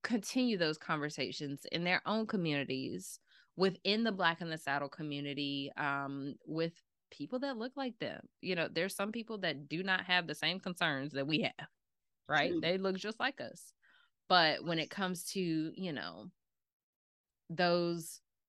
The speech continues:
Speaker 1: really nuanced conversations, or like, like we, last episode was with the crew. Okay, how are you, how are you seeking funding?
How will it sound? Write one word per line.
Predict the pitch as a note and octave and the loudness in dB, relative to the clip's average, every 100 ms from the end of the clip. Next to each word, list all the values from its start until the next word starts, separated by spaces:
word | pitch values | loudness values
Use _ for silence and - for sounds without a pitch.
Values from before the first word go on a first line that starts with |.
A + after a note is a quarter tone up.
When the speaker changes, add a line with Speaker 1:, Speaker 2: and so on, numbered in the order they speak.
| _ _ _ _ _ _ _ _ _ _ _ _ _ _ | _ _ _ _ _ _ _ _ _ _ _ _ _ _
Speaker 1:
really | E3 G#3 A3+ G3+ | 2 4 8 6
nuanced | E3+ F3+ G#3 F#3+ E3 - | 6 2 4 4 4 0
conversations, | - F#3+ D#3+ D#3 E3 G4 - D#3+ D#3 D#3 D#3 | -4 0 0 0 0 0 0 0 0 -4 0
or | D#3 D3+ D3+ C#3+ - _ _ | 2 4 4 0 -4 _ _
like, | D#3 D3 C3+ - _ _ _ _ - | 2 2 2 -6 _ _ _ _ 0
like | E3+ | 0
we, | F3 E3+ - - | 2 0 0 0
last | D#3 D#3+ F#3 - | 8 8 8 0
episode | F3 E3 E3 D3+ C#3+ | -4 0 2 2 2
was | D3 D3 D#3+ | -2 -2 -4
with | D#3 | -4
the | F#3+ | -4
crew. | - C4 C4 - - _ _ _ _ - | -4 -2 -2 -6 -12 _ _ _ _ -6
Okay, | D#3+ E3 D3 D3+ | -2 4 4 4
how | - - F3+ | -2 -2 0
are | G3 | 0
you, | G3 G3+ G3 F#3 - - _ - | -2 -2 -2 -4 -8 -12 _ -12
how | - - A#3 | -4 2 4
are | |
you | G#3+ G3+ | 4 0
seeking | - F#3+ E3+ E3+ - | 0 -2 -2 -8 -6
funding? | F#3 F3+ D2+ - | -6 -6 -10 -12